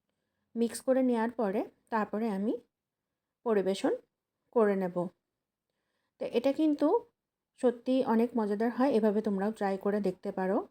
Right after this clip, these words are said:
বাড়িতে। বেশ শুকনো শুকনো ভুনা ফ্রাই খেতেও খুব, আহ, ভালো লাগে।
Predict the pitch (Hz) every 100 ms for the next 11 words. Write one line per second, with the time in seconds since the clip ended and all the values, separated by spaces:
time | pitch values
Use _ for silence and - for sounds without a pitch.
0 | _ _ 208 196 185 202 269 - _ _
1 | _ _ _ _ _ _ _ _ _ _
2 | _ _ - 226 226 214 208 214 220 202
3 | 196 202 202 - 196 226 - _ _ _
4 | _ _ _ _ _ _ _ _ 220 214
5 | 220 220 247 208 _ - 196 190 180 185
6 | 196 175 208